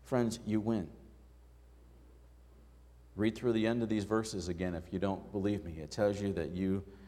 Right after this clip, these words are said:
will never be barren or unfruitful. The second part of that is that faith is to be added to in the competition for godly living. Just as an athlete says, "I want to compete,"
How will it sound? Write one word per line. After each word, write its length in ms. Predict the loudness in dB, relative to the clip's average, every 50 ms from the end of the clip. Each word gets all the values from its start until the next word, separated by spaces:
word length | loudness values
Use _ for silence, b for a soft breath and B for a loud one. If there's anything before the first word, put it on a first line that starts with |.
| B B B
will 80 | 0 2
never 280 | 2 4 2 2 2
be 140 | 0 0 0
barren 380 | 2 2 4 4 4 4 2 0
or 120 | 0 -2
unfruitful. 560 | -2 -4 -2 -2 -2 -2 -2 -4 -10 -12 -12 -14 -18 -20 -20 -20 -20 -20 -20 -20 -20 -20 -20 -20 -20 -20 -20 -20 -20 -20 -20 -20 -20 -20 -20 -20 b b b b b b b b b b -20 -20 -20 -20 -20 -2 2
The 100 | 2 4
second 440 | 4 4 4 2 2 0 -2 -2 2
part 240 | 6 8 8 8
of 100 | 8 6 4
that 260 | 4 4 4 4 2
is 180 | 2 2 4 6
that 540 | 8 8 8 8 6 2 B B B B B B B B B B B
faith 400 | B 2 6 8 8 8 6 4
is 140 | 2 0 0
to 100 | 2 4
be 220 | 6 6 8 8
added 360 | 6 6 6 6 6 4 4 2
to 420 | 0 0 2 2 2 2 0 -2 -6 -8 -12 -16 -18 -20 -20 -20 -20 -20 -20 -20 -20 -20 -20 -16 -4 0
in 100 | 2 4
the 80 | 4 2
competition 720 | 2 2 2 2 2 -2 -6 -2 -2 -2 -2 -2 -4 -8
for 140 | -6 -2 2
godly 320 | 4 4 6 6 4 4
living. 340 | 2 2 0 0 0 -2 -2 B B B B
Just 240 | B 0 2 4 6
as 240 | 6 6 6 4 0 -2 2
an 80 | 4
athlete 400 | 4 6 4 4 4 4 4 4 2 -4 -14 -18 -20 -20 -18 -12 -4
says, 260 | 2 6 6 6 6 6
"I 60 | 6
want 180 | 6 6 6 4
to 80 | 4
compete," 480 | 2 0 -2 -2 -2 -2 -2 -2 -4 -12